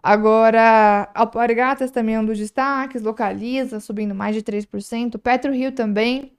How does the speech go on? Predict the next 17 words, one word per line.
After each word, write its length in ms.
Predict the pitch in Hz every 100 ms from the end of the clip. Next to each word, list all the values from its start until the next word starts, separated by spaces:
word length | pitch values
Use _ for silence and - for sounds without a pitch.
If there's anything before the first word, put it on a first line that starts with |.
| _ _ _ _ _
olha 240 | - 220 220
que 120 | 220
Vale 340 | 214 233 233
Siderúrgicas 560 | 240 226 214 220 - 226
também 300 | 240 220 226
se 120 | 226
destacando 460 | 220 220 214 220 208
entre, 260 | 208 - - -
entre 260 | 208 208
as 100 | 208
principais 520 | - 214 - 208 196
altas, 680 | 214 240 247 247 247 240 - _ _ _ _ _ _ _ _ _ -
ahn, 680 | 214 214 214 214 208 202 - _ _ _ _
C 280 | - - 247
e 60 | 226
A, 320 | 233 254 247
Bradesco, 840 | 220 214 196 226 247 240 - 262